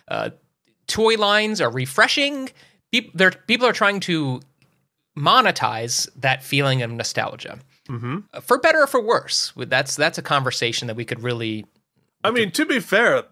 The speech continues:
Speaker 2: that's also what we're trying to do right this very
Speaker 1: Yeah,
Speaker 2: minute. So.
Speaker 1: absolutely, hundred percent. Uh, so the real, the feeling I'm having this week, first I wanna talk about is,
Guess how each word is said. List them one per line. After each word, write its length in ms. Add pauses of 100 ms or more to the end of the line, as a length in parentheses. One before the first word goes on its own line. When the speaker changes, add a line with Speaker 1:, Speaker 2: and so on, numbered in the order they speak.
(120)
Speaker 2:
that's 240
also 320
what 280
we're 200
trying 280
to 80
do 200
right 180
this 180
very 180
Speaker 1:
Yeah, 160
Speaker 2:
minute. 260
So. 140
Speaker 1:
absolutely, 460
hundred 240
percent. 320 (1040)
Uh, 380 (760)
so 500 (960)
the 160
real, 300
the 160
feeling 400
I'm 160
having 260
this 220
week, 200
first 280
I 20
wanna 160
talk 180
about 220
is, 320